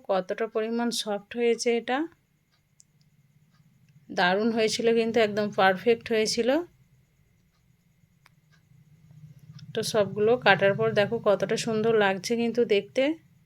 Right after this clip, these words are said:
তো আজকের রেসিপিটা তোমাদের কাছে কেমন লেগেছে সেটা অবশ্যই কমেন্টে জানাবে।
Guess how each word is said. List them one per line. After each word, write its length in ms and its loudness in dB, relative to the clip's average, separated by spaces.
তো 100 -6
আজকের 360 -2
রেসিপিটা 440 -2
তোমাদের 360 -4
কাছে 280 0
কেমন 360 -2
লেগেছে 380 -2
সেটা 280 2
অবশ্যই 380 2
কমেন্টে 480 -2
জানাবে। 460 2